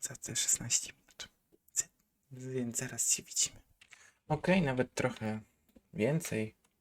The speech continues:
e, posiedziałem. No, szani się za bardzo nie chcą sprzedać, jak widać. No, ale trudno. Więc no,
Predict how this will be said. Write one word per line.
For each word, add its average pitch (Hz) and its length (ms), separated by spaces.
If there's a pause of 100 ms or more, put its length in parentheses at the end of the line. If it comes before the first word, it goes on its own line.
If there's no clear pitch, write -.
(840)
e, 123 500 (920)
posiedziałem. 117 680
No, 127 300 (1600)
szani 127 480
się 123 140
za 117 100
bardzo 113 340
nie 110 140
chcą 107 400
sprzedać, 117 500
jak 110 140
widać. 113 360 (480)
No, 320 60
ale 269 220
trudno. 131 460 (2000)
Więc 123 420 (720)
no, 120 320